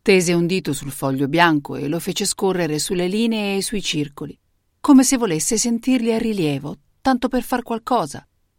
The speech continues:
per darsi un contegno. Era imbarazzato. Levò gli occhi verso la donna, ma fermò lo sguardo sul collo bianco, così sodo e unito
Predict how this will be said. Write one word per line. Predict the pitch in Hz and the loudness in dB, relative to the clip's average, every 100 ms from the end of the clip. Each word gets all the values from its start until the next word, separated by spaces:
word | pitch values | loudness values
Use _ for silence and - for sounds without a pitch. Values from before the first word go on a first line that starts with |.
| _ | _
per | 185 156 | -2 0
darsi | 156 147 | -2 0
un | 165 | -2
contegno. | 143 151 147 143 135 135 - _ _ _ _ | 0 -2 -2 -2 -2 -6 -12 _ _ _ _
Era | 233 196 120 | 0 0 -4
imbarazzato. | 117 127 151 160 - 147 139 - _ _ _ _ | -6 -6 -6 -4 -4 -6 -8 -16 _ _ _ _
Levò | - 202 185 160 | 2 4 6 4
gli | 165 185 | 4 2
occhi | 185 - | 0 -2
verso | 151 156 143 156 | -2 -2 -4 -4
la | 143 | -2
donna, | 143 139 - 165 - | -2 -4 -6 -10 -8
ma | 190 | -8
fermò | 185 226 202 180 | 0 0 2 0
lo | 202 | -2
sguardo | 196 214 208 190 | 2 4 4 0
sul | 170 170 160 | -2 -4 -4
collo | - 165 165 | -4 -2 -2
bianco, | 160 143 131 143 - 170 _ _ _ _ | 0 -2 -2 -8 -12 -20 _ _ _ _
così | - 269 262 | -2 2 2
sodo | - - 254 185 143 | 0 0 0 0 0
e | 147 | 2
unito | 165 214 165 135 | 0 0 -4 -8